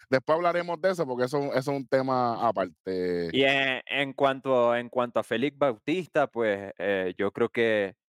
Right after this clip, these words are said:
Speaker 2: y yo, pues, yo lo elegí por los increíbles números que él tiene. Eh, de verdad que tiene treinta y tres salvados en solo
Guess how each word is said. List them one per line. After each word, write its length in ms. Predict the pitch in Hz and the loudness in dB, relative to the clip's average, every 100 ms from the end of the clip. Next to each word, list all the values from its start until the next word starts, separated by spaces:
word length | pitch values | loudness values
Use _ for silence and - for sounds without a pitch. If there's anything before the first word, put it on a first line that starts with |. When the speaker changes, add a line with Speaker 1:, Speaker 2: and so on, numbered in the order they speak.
| _ _ _ _ _ | _ _ _ _ _
Speaker 2:
y 300 | - 82 107 | -10 -4 -4
yo, 260 | 98 120 117 | 2 2 2
pues, 200 | - 117 | -2 -2
yo 140 | 113 117 | 2 2
lo 100 | 131 | 2
elegí 340 | 139 127 147 | 2 0 -2
por 160 | 147 135 | -2 -2
los 120 | 123 | -2
increíbles 540 | 127 113 104 113 117 110 | -4 -4 -2 0 -2 -2
números 380 | 127 127 120 | -6 -2 -2
que 100 | - | -2
él 100 | 110 - | -4 -2
tiene. 500 | 135 139 120 117 131 _ | 0 0 -2 -6 -8 _
Eh, 440 | - 90 87 87 82 _ _ _ _ | -12 -10 -8 -10 -12 _ _ _ _
de 140 | 101 107 | 0 2
verdad 400 | 101 101 101 101 | 2 2 0 -2
que 100 | 113 | -6
tiene 320 | 120 120 117 | -4 -4 -2
treinta 300 | 113 117 104 | -2 -4 -6
y 60 | |
tres 300 | - 117 120 | -2 0 0
salvados 680 | - 117 120 123 110 107 104 | 0 0 2 2 2 -2 -6
en 120 | 101 92 | -12 -6
solo 520 | 107 107 110 107 | -2 0 0 0